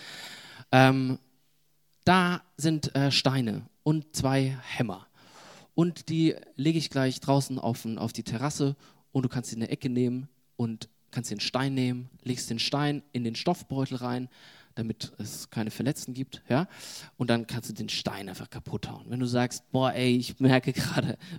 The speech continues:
ich bin, bin irgendwie hart geworden und, ähm, ich brauch irgendwie so eine Haltung“, vielleicht auch so ein Abreagieren, ja? Man kann sich immer sehr schön an Stein hier abreagieren.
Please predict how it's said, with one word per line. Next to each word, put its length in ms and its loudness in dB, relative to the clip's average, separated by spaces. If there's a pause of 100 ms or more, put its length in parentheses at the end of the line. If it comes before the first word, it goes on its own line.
(120)
ich 300 -2
bin, 300 0
bin 240 -2
irgendwie 360 -6
hart 300 -12
geworden 500 -12
und, 300 -10 (380)
ähm, 180 2
ich 160 -4
brauch 300 6
irgendwie 220 2
so 120 2
eine 160 0
Haltung“, 460 0 (220)
vielleicht 260 6
auch 40 2
so 100 2
ein 60 0
Abreagieren, 680 0
ja? 180 0
Man 120 -8
kann 140 -8
sich 120 -8
immer 160 0
sehr 120 -2
schön 220 -6
an 80 -8
Stein 380 -6
hier 140 -10 (140)
abreagieren. 500 -14